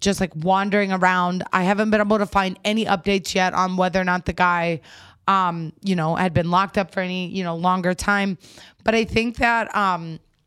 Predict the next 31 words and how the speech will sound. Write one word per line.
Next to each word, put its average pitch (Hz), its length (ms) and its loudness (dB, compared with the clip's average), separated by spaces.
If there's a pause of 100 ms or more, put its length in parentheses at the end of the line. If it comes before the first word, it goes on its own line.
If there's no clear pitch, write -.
(280)
you 196 80 -8
know, 180 140 -8
just 214 260 -2
the 247 100 2
thought 220 300 2
alone, 202 520 2
like, 175 300 -4
of, 190 240 -2
of 185 160 -4
some 214 220 -4
of 220 80 -4
these 226 160 -4
things 202 240 -2
that 196 100 0
happen, 185 320 -4
thank 202 240 -8
God 196 300 0
for 214 160 -2
Ring 180 360 -4
cameras 185 760 -6 (420)
and 214 320 2
the 196 60 2
powers 196 360 2
of 220 140 -4
social 202 400 -2
media 190 400 -2
to 196 80 -2
find 180 420 -2
people, 240 520 -2 (460)
um, 185 460 -2
to, 208 340 -6